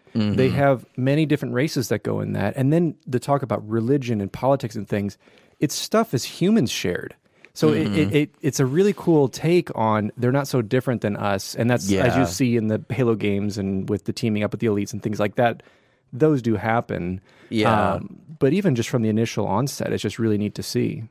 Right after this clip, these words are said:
Speaker 1: Yeah, and it's, it's just kind of this idea that you also learn about individual characters, again, on the other side.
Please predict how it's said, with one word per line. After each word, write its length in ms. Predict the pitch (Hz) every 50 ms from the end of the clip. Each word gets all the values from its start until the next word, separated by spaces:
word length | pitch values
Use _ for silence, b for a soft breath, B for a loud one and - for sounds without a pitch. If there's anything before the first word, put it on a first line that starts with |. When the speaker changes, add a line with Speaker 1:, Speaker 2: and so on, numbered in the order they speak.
| _ _
Speaker 1:
Yeah, 380 | - 104 113 117 107 95 92 90
and 260 | - - - 107 117
it's, 320 | 113 113 - - - - - - -
it's 220 | 131 143 - -
just 240 | - 175 156 - -
kind 220 | - 139 123 120
of 60 | 113
this 140 | 104 104 -
idea 300 | 107 98 92 101 101 98
that 100 | 98 87
you 100 | 90 104 104
also 240 | 95 90 - 104
learn 380 | 90 87 87 92 90 95 95 92
about 260 | 90 90 92 92 67
individual 500 | 95 90 92 87 92 92 85 98 90 87
characters, 640 | - - - 107 95 90 87 - - 98 98 90 87
again, 240 | 101 98 107 101 92
on 120 | 90 90
the 140 | 90 95 -
other 220 | - 95 92 92 90
side. 360 | - - 95 98 117 110 -